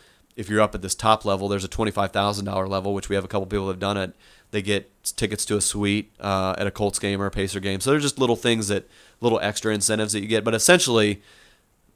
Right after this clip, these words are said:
you boil it all down, what we structure the deal at is that you're gonna get eight percent back. You get one point five your money back. So if you invest five thousand,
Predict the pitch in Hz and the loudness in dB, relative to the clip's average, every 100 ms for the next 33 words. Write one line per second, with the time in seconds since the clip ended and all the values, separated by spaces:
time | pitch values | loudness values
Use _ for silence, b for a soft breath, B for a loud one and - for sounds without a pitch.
0 | _ - 113 123 131 117 104 95 104 107 | _ -8 4 8 10 10 6 4 2 2
1 | 107 104 98 120 - 117 - 104 95 101 | 2 0 2 2 2 2 0 -4 -2 0
2 | 101 98 98 104 92 98 117 110 101 - | 2 0 0 -2 -4 -2 0 0 0 -2
3 | 113 - 110 110 92 104 120 127 110 123 | -4 -4 -2 -2 0 0 0 2 2 2
4 | 127 110 - 101 98 90 - 101 98 92 | 0 -4 0 2 0 -4 -8 -4 -2 -4
5 | 95 92 - 98 110 110 107 107 - 107 | -6 -8 -6 -6 -2 0 0 0 2 2
6 | 107 107 110 113 110 | 2 0 0 -4 -8